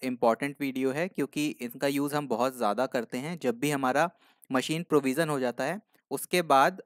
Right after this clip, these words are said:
हम उस पे कॉन्फ़िगरेशन रिलेटेड चीज़ें, जो हम बोलते थे कॉन्फ़िगरेशन मैनेजमेंट रिलेटेड पार्ट,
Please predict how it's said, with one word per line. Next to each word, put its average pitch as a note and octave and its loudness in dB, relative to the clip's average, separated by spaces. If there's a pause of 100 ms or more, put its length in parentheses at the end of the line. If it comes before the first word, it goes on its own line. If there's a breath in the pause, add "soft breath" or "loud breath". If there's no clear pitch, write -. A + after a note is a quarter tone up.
(140)
हम C#3+ -2
उस C#3 -8
पे F3 -6
कॉन्फ़िगरेशन C#3 0
रिलेटेड C#3+ -4
चीज़ें, A2+ -4
जो A#2+ -4
हम B2 -6
बोलते B2 -2
थे C#3 -4
कॉन्फ़िगरेशन B2 -2
मैनेजमेंट B2+ -4
रिलेटेड A#2+ -2
पार्ट, B2+ 0